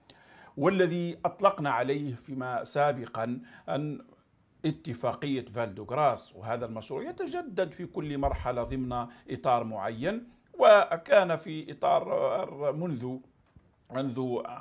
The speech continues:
مرض بوتفليقة سمي في ذلك الوقت اتفاقية فالدوغراس،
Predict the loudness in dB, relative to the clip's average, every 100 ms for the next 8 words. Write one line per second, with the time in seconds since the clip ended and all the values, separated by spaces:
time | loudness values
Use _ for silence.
0 | -8 2 4 4 0 -10 -12 -12 -10 -6
1 | -2 -2 -4 -20 _ -6 -4 -2 -4 -2
2 | -2 -2 -2 -2 -2 -6 -4 -4 -8 -16
3 | -12 -10 -8 -8 -8 -8 -8 -8 -10 -6
4 | 0 0